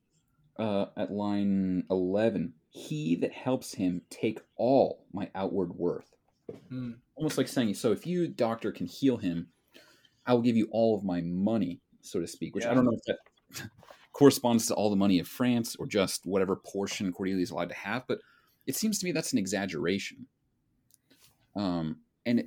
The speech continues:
Speaker 1: it seemed in Act One, Scene One that Cordelia wouldn't permit herself to exaggerate, 'cause Lear was basically saying, "Exaggerate how much you love me, please, because it's really important right now." Although it's like, it is a question how much Lear thinks it's exaggeration or not, because it seems like in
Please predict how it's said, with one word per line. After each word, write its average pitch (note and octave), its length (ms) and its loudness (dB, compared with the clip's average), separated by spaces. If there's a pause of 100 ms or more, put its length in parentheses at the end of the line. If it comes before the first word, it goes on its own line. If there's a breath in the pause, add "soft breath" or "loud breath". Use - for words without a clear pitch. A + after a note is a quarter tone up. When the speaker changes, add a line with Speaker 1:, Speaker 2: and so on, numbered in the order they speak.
Speaker 1:
it C3 140 2
seemed F3 640 -2
in A#2 120 2
Act A#2 280 -4
One, A2 140 2
Scene G2+ 340 0
One A#2+ 160 4
that G#2 80 0
Cordelia G2+ 520 2
wouldn't A2 420 0
permit F#2+ 420 0
herself - 460 -6
to - 120 -6
exaggerate, - 540 -10 (100)
'cause A2 140 0
Lear E3+ 220 6
was C#3+ 120 2
basically A#2 300 0
saying, G2 260 -2
"Exaggerate G#2+ 580 0
how G2 120 -4
much F#2+ 180 -4
you F2 80 -2
love E2 160 -2
me, E2+ 280 -2
please, - 460 -4
because - 180 -10
it's - 160 -8
really F#2 140 0
important E2 360 -4
right D2 120 -8
now." D2 220 -10 (1080 loud breath)
Although F#3 200 8
it's - 200 2
like, F3 240 4
it - 340 -10
is F3 180 10
a D#3+ 40 2
question D3 320 2
how G#2+ 120 -2
much A2+ 160 -2
Lear G#2+ 180 2
thinks F#2+ 220 -6
it's F2 120 -10
exaggeration F#2 640 0
or D#2 60 -2
not, F#2 340 0
because F#2 160 -8
it D#2 60 -6
seems F#2 260 0
like E2 120 -4
in - 200 -6